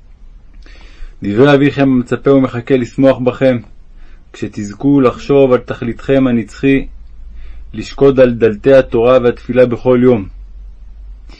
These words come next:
כי חוץ מזה הכל הבל, כידוע לכם. אבל צריכין לחזור זאת בכל יום ובכל עת,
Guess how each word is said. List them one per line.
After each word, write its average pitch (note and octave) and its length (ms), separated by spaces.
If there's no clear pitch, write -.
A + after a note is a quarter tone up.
כי G#2+ 100
חוץ C#3 280
מזה C3+ 240
הכל C3+ 300
הבל, C3 440
כידוע B2+ 380
לכם. G2 340
אבל G2 180
צריכין C3+ 720
לחזור A#2+ 520
זאת B2 220
בכל C3+ 400
יום C3 220
ובכל B2+ 420
עת, - 280